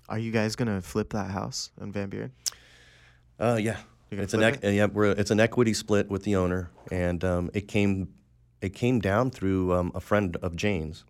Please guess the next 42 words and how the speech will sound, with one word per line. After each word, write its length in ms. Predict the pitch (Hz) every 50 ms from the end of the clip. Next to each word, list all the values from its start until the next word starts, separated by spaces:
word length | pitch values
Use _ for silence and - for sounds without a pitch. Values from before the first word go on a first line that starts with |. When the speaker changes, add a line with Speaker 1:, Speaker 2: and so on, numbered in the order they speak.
| - -
Speaker 1:
Mm. 100 | 98 92 90 - - _
Speaker 2:
She 160 | - - 110 98
was, 140 | 95 92 87 - - -
she 160 | - - 107
was 180 | 98 95 90
at 140 | 85 95 92
our 100 | 92 92
house, 400 | 85 - 95 92 90 90 - -
um, 260 | - 90 90 87 85 -
over, 420 | 98 95 87 90 90 90 87 85 - _ _ _ _ _ _ _ - -
uh, 440 | 90 90 90 87 85 87 85 85 80
for 180 | - - 98
dinner, 440 | 87 92 95 98 95 87 87 85 - - _ _ _ _ _ -
and, 360 | 92 90 90 90 90 90 87
um, 260 | 90 90 90 87 85 87 - _ _ _ _ _ _ _ _ _ _ _ - -
we 120 | 101 101
were 80 | 95 95
talking 260 | 104 101 95 90 90
about 280 | 87 85 90 85 - -
what 160 | 92 85 - -
we 280 | - 95 92 95 92 87
have 180 | 80 87 85 82
been 160 | 90 87 87
doing. 340 | 85 98 120 156 - - 82 90 85 104
Speaker 1:
Mm-hmm. 300 | 101 95 90 95 101 107 107 _ _ _ _ _ - - - _
Speaker 2:
So 320 | - - - 101 98 95 -
actually, 340 | - 110 131 131 - - 117
it's 80 | 101 -
a 40 |
family 340 | - - 113 127 135 135 101
member. 360 | 85 80 78 78 73 67 - - - -
Speaker 1:
Holy 320 | - 120 120 117 113 110 107
cow. 360 | - - 107 95 92 95 95 92 -
Speaker 2:
Yeah. 220 | - 107 110 107 92 104
Speaker 1:
Nice. 280 | 101 87 87 90 87
Speaker 2:
So 420 | - - - 110 101 101 98 101 101 - - - _ _ _ _ _ _ _ _ _ _ _ _ _ _
her 180 | - - 117 110
niece 220 | 110 113 120 117
called 240 | - - 107 101 95
her 60 | 95
and 100 | 95 92
said, 300 | - - 101 95 92 90